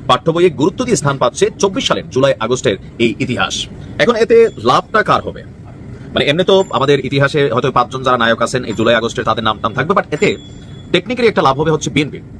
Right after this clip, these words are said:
বিএনপির কেন লাভ হবে? আওয়ামী লীগ সরকার ক্ষমতায় থাকাকালীন মুক্তিযুদ্ধ নিয়ে বা আরো বিভিন্ন ইস্যুতে আপনার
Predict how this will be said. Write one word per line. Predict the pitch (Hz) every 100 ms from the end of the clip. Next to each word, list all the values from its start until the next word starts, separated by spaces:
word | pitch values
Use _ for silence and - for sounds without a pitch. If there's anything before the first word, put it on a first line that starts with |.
| - -
বিএনপির | 143 151
কেন | - 156
লাভ | 117
হবে? | 156 120 - - - -
আওয়ামী | 127 185
লীগ | 240
সরকার | 196 156 135
ক্ষমতায় | 113 120 127
থাকাকালীন | 110 113 131 110 - - - -
মুক্তিযুদ্ধ | - 151 180 165 190
নিয়ে | 165
বা | 104 135
আরো | 143
বিভিন্ন | 160 247
ইস্যুতে | 185 - 110 -
আপনার | - 117